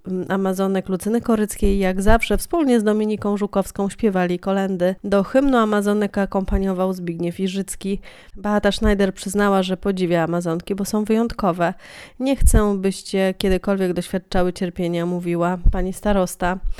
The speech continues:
Wśród gości nie zabrakło też Beaty Rusinowskiej, nazywanej przez prezes Halinę Iżycką najwierniejszą przyjaciółką, oraz Grzegorza Obłękowskiego. W stowarzyszeniu jest blisko czterdzieści kobiet. Spotykają się w poniedziałki i czwartki w Osiedlowym Domu Kultury od godziny szesnastej.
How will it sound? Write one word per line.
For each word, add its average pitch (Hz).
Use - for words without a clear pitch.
Wśród 226
gości 254
nie 247
zabrakło 226
też 214
Beaty 220
Rusinowskiej, 185
nazywanej 190
przez 180
prezes 202
Halinę 208
Iżycką 220
najwierniejszą 240
przyjaciółką, 208
oraz 190
Grzegorza 190
Obłękowskiego. 165
W -
stowarzyszeniu 220
jest 202
blisko 208
czterdzieści 202
kobiet. 190
Spotykają 214
się 196
w -
poniedziałki 202
i 196
czwartki 175
w 180
Osiedlowym 180
Domu 175
Kultury 180
od 180
godziny 165
szesnastej. 165